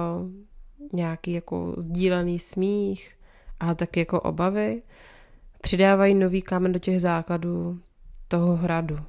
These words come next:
A tím společně budujete ten vztah založený na důvěře.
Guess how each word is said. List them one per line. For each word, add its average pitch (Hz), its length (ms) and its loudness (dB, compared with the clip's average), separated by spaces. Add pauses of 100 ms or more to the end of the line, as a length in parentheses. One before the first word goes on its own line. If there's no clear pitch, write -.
(380)
A - 40 -4
tím 175 300 -2
společně 170 540 -4
budujete 165 1000 -2 (480)
ten 180 240 2
vztah 165 380 -2
založený 170 500 0
na 165 140 -4
důvěře. 151 600 -4